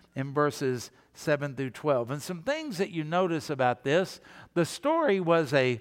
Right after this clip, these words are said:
fictional story, but it was designed to bring David out and to expose him. "You are that man," Nathan said. Boy, that hit David like a ton of bricks,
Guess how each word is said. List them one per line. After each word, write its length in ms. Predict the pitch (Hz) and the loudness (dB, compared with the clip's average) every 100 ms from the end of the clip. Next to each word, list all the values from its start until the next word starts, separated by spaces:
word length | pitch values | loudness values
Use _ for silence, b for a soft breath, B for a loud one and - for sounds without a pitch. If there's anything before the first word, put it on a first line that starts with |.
| - | 0
fictional 580 | - 247 - 202 175 151 | 4 4 2 -4 -2 -2
story, 680 | 127 - 196 185 127 120 131 127 B B | -4 -2 2 4 6 4 0 -4 B B
but 140 | - 165 | 2 2
it 100 | 160 | 2
was 200 | 156 123 | -2 -2
designed 680 | 147 139 185 254 269 254 | -2 4 6 6 4 2
to 60 | 185 | 2
bring 560 | 156 180 190 190 190 175 | 4 4 4 2 0 2
David 640 | 180 190 190 156 165 - - | 6 6 6 4 2 2 2
out 520 | 156 123 98 - - _ - | 6 6 2 -8 -20 _ -2
and 180 | 147 - | -2 0
to 180 | 160 | 0
expose 800 | 143 - - - 175 175 160 131 | 0 -2 -10 2 6 6 4 0
him. 260 | 135 117 107 b b b | 0 0 0 b b b
"You 540 | 127 175 233 185 135 123 B - | 0 4 6 4 2 -4 B 4
are 500 | 180 190 156 139 131 B B - | 8 10 12 10 6 B B 4
that 460 | 156 160 147 - - - | 8 8 6 -2 -20 -12
man," 720 | 135 151 165 139 107 104 - - | 0 4 6 4 2 -2 -12 -10
Nathan 420 | 127 123 107 110 107 | -2 -2 -2 -8 -6
said. 340 | 120 107 87 b b b | 0 0 -2 b b b
Boy, 160 | - 208 | 0 4
that 240 | 208 214 | 4 4
hit 300 | 151 175 170 | 0 -2 0
David 340 | 165 175 180 | -2 0 -2
like 220 | 151 135 120 | 0 0 0
a 80 | |
ton 340 | 104 - 185 185 | -8 -6 -4 -2
of 140 | 131 | -2
bricks, 600 | 135 208 160 - - - | 2 4 4 0 -16 -18